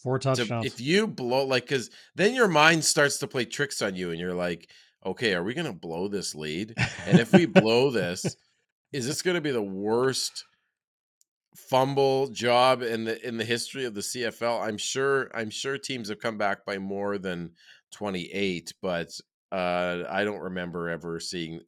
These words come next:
Speaker 2: a game like that. Um, yeah, but I, I <laughs> the five-point spread,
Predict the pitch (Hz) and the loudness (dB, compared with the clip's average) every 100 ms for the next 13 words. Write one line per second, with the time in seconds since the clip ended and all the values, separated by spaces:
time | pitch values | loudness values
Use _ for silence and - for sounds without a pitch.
0 | _ 92 90 82 78 76 - 80 78 - | _ -12 -8 -8 -8 -12 -8 -6 -6 -8
1 | _ _ _ _ _ _ 85 80 78 76 | _ _ _ _ _ _ -10 -6 -6 -8
2 | 76 64 _ _ _ _ _ - 73 76 | -10 -16 _ _ _ _ _ -14 -8 -4
3 | 73 69 - _ 107 104 92 110 107 95 | -4 -6 -10 _ 0 2 4 4 4 2
4 | - 120 151 147 175 156 135 160 160 139 | -6 -2 0 2 2 4 4 6 6 6
5 | 147 151 139 151 131 | 2 0 0 2 2